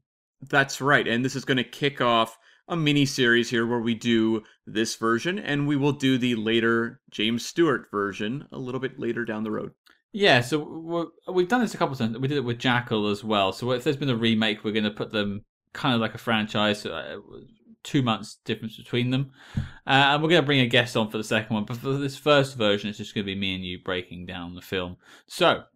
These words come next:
Speaker 2: your mission, should you choose to accept it, is to watch The Man Who Knew Too Much from nineteen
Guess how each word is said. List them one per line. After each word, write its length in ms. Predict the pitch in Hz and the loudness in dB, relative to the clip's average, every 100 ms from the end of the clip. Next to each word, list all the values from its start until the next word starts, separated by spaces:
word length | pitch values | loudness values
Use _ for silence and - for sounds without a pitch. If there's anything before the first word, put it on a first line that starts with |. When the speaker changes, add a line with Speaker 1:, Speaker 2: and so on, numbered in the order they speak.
| _ | _
Speaker 2:
your 240 | 135 139 135 | 2 4 4
mission, 320 | 143 - 113 | 2 -2 -6
should 240 | - 127 | -4 -2
you 160 | 120 117 | 0 -2
choose 340 | - 151 185 | -2 -6 -6
to 100 | - | -6
accept 340 | 170 - 147 - | -4 -2 -4 -6
it, 120 | - | -8
is 240 | 143 127 120 | -4 -4 -4
to 200 | 139 127 | -4 -2
watch 440 | 131 135 - - _ - _ - | 0 0 -2 -14 _ -20 _ -16
The 220 | 107 110 | -2 0
Man 600 | 113 147 139 90 107 - | 0 0 -2 -4 -6 -6
Who 220 | 123 113 110 | -2 0 0
Knew 180 | 127 | -2
Too 200 | 147 185 | -2 -4
Much 300 | 170 151 - | -2 -2 -4
from 260 | - 104 104 | -10 -6 -2
nineteen 600 | 110 120 127 127 135 | 0 0 -2 -4 -6